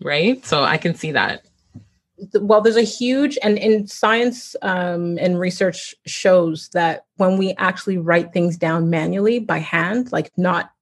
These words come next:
Speaker 2: you know, type them into a, a digital <laughs> device, that it can have a huge impact on our brains. And through everything that I've studied, you know, understanding mindset, when you write things down, it for-, it,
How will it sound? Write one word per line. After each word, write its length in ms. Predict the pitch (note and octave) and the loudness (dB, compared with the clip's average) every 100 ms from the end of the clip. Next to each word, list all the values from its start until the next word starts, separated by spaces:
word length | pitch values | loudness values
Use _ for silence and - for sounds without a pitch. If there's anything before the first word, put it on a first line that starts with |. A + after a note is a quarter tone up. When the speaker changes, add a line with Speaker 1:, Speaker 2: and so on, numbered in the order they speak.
| _ | _
Speaker 2:
you 100 | F#3 | -4
know, 100 | D#3 | -2
type 280 | D#3 - F3 | -2 -4 -2
them 120 | F3+ | 0
into 240 | E3+ E3+ E3+ | -2 0 -2
a, 60 | E3+ | -2
a 80 | F3 | -2
digital 360 | E3+ E3+ F3+ F3 | -4 0 2 2
<laughs> 140 | - | 2
device, 520 | F#3+ E3+ F3 C4+ D4+ - | 0 2 2 2 0 -2
that 160 | G3+ G3 | 2 4
it 180 | F#3+ - | 4 2
can 160 | G#3 | 0
have 640 | F#3 G3+ F#3+ F#3+ F#3+ F#3 - _ _ _ _ | 2 2 2 2 0 -6 -16 _ _ _ _
a 60 | G3 | -4
huge 360 | G3+ G3+ G3 F#3 | -2 -2 -2 0
impact 720 | F3+ F3+ F#3+ F3 E3+ - - _ | 0 0 0 0 -2 -8 -20 _
on 380 | F3 E3 D#3+ - | 0 0 0 -2
our 160 | F#3 F3 | 0 2
brains. 600 | F3+ F3 D3 E3 - - _ _ _ _ | 2 -2 -4 -10 -16 -20 _ _ _ _
And 440 | F3+ F3 E3+ E3+ F3 | -4 0 0 -2 -2
through 260 | F#3+ F3+ | 0 2
everything 540 | - F#3+ G3 G3 F#3 F3+ | 0 0 0 0 0 2
that 340 | F3 F3 - | 0 0 -2
I've 240 | - F#3 A#3 | 2 2 2
studied, 680 | - F#3+ F3+ F3 E3+ F3+ - | 2 0 2 -2 -4 -8 -6
you 120 | G3 | -2
know, 100 | E3+ | 0
understanding 760 | E3 F3+ F3 F3+ F#3 F3 E3+ D#3+ | 0 0 -2 0 0 2 0 -2
mindset, 600 | F3+ E3 F#3 G3 - - | -2 0 0 -2 -4 -4
when 160 | G3 G3 | -2 0
you 380 | G#3 B3+ C#4 - | 2 2 0 -2
write 340 | F3 E3+ E3+ | 0 0 0
things 260 | F3+ F3+ E3+ | 0 0 -2
down, 440 | - - - G3+ - _ _ _ _ _ _ | -4 -6 -6 -10 -10 _ _ _ _ _ _
it 280 | F#3+ - - _ _ _ _ _ _ - | 0 0 -6 _ _ _ _ _ _ 2
for-, 140 | G#3 | 4
it, 340 | G#3 F#3 F#3 | 4 0 -4